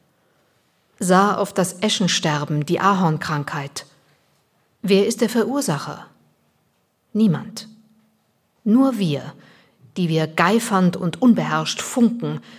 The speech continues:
sprühen aus heiligem Zorn und gleichzeitig Winde bringen, die Flamme zu nähren, dunkle und unheilvolle,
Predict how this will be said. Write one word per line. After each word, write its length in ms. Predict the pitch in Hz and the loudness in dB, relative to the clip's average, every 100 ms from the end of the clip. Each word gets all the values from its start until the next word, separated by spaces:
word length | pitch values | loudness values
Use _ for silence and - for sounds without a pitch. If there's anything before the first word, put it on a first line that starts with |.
| - _ | -20 _
sprühen 640 | - - - 202 240 220 | -8 -6 -2 2 4 4
aus 320 | 190 170 175 196 | 2 -2 -2 -2
heiligem 360 | 208 196 165 | 0 0 -2
Zorn 440 | - 202 180 185 175 | -2 0 2 2 0
und 160 | 180 | 0
gleichzeitig 680 | 180 196 190 185 180 165 156 | 2 2 0 -2 -2 -2 4
Winde 320 | 190 214 160 | 6 6 4
bringen, 480 | 180 165 170 151 143 - - - _ _ - | 0 0 2 0 -2 -8 -20 -20 _ _ -10
die 80 | 151 | -8
Flamme 460 | - 180 196 175 | -2 2 4 2
zu 180 | 175 175 | 0 0
nähren, 500 | 156 151 143 135 113 - - _ _ _ _ _ - | 0 0 -2 -6 -12 -16 -20 _ _ _ _ _ 2
dunkle 600 | 208 202 - 175 170 165 | 2 2 -2 0 0 -2
und 360 | 170 151 - | -4 -4 4
unheilvolle, 720 | 240 165 156 139 - 151 143 | 4 4 2 -6 -6 -8 -8